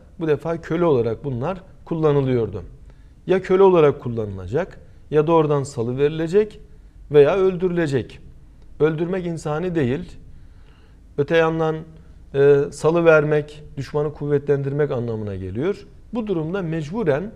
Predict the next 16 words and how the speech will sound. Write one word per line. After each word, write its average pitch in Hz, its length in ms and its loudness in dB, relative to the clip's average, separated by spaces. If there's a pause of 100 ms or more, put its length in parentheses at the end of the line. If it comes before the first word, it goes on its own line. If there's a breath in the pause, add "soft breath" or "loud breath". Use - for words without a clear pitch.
(160)
o 190 100 -2
günün 170 240 -2
şartları 143 460 -8
içerisinde 131 760 -6 (360 loud breath)
kölelik 175 400 -6
zaten 139 500 -4 (240 loud breath)
hayatın 160 720 -2
içinde 151 520 -6 (300 loud breath)
bir 220 120 -6
uygulama 175 540 0
tarzında 131 540 -2
var. 87 240 -14 (1040 soft breath)
Ve 196 280 2 (400)
Peygamberimiz 202 560 2
Aleyhisselatü 180 540 0
Vesselam 143 440 -4